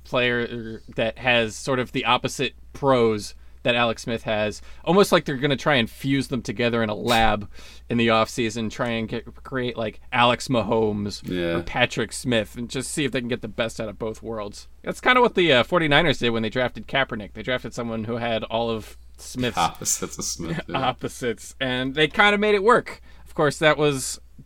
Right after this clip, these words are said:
Speaker 1: behind a really good coach that
Speaker 2: Yep.
Speaker 1: shouldn't have been fired, so
Speaker 2: Yep.
Speaker 1: Andy Reid's a good coach. Maybe, maybe they can make it work. I'm
Speaker 2: I
Speaker 1: kind of excited to see.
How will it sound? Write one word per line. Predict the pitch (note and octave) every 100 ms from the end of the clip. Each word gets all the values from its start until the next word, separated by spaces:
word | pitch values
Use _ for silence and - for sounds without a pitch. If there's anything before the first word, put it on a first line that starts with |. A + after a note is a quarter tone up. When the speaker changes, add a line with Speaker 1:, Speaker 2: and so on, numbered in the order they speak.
| -
Speaker 1:
behind | C#3+ D3 C#3
a |
really | C3 D3 D3
good | C3 B2+
coach | - F#3+ E3+ - -
that | B2+ A#2
Speaker 2:
Yep. | E3 -
Speaker 1:
shouldn't | - C#3+ B2+
have | A#2
been | A#2
fired, | A2 A#2 A2+ A2+ A2+
so | - A2+ A2+ - - -
Speaker 2:
Yep. | D#2 F3+ - - - - -
Speaker 1:
Andy | D3 F#3
Reid's | A3 B3+
a | C4
good | D#3+
coach. | - C3 C#3 -
Maybe, | C#3+ D3+ F3+ E3
maybe | C#3+ D#3+
they | D#3+
can | D#3 D#3+
make | D#3+
it | D#3+
work. | C#3+ G#2 -
I'm | B2+ D3 E3
Speaker 2:
I | G#2+
Speaker 1:
kind | E3+
of | E3+
excited | D#3 - D3 C3+
to | B2+
see. | - A2